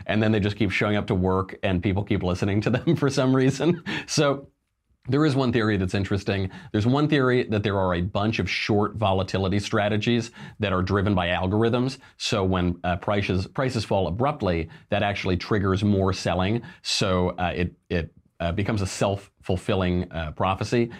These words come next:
and feeds on itself, and it gets you, uh, crazy drops like we saw yesterday. So in this sense,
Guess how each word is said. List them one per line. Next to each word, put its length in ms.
and 140
feeds 300
on 120
itself, 420
and 120
it 100
gets 260
you, 200
uh, 240
crazy 360
drops 320
like 160
we 80
saw 200
yesterday. 640
So 140
in 80
this 140
sense, 400